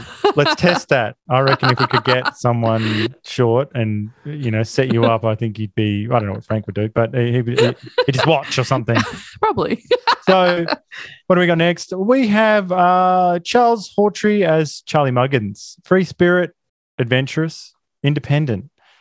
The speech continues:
Speaker 2: Um, you know, for some reason, going on his first camping adventure at, like, fucking sixty or fifty-five or whatever.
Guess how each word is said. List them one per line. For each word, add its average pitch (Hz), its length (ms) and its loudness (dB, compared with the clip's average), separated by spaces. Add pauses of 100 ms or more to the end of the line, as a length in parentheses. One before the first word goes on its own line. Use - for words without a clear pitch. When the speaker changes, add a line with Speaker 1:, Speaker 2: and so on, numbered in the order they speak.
(180)
Speaker 2:
Um, 113 720 0
you 139 100 -2
know, 120 120 0
for 160 100 -4
some 185 320 0
reason, 175 420 -2 (440)
going 143 340 2
on 131 100 0
his 127 160 -4
first 127 380 -2
camping 123 480 -2
adventure 120 640 -4
at, 113 80 -8
like, 110 240 -4 (120)
fucking 110 520 -6
sixty 131 520 -6
or 117 120 -2
fifty-five 117 640 -2
or 117 100 -2
whatever. 117 540 2